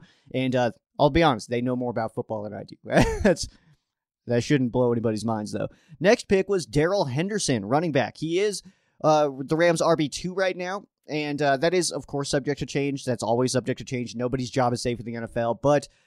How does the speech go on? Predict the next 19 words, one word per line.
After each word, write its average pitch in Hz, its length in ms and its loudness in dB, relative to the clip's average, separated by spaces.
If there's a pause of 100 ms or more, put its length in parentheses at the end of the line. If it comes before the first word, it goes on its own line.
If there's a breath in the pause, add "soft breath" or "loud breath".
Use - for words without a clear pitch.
(140)
he 185 220 2
is 202 120 4
b-, 175 140 -8
getting 175 240 0
some 175 140 -2
heavy 170 240 0
use. 160 380 -4
And 135 220 -2
so 139 240 4
I 131 120 4
think 190 180 -4
this 180 120 -4
is - 80 -8
a, 143 200 -2
this 151 220 -4
is 190 80 0
a 147 80 4
strong 147 340 -4
pick 143 300 -2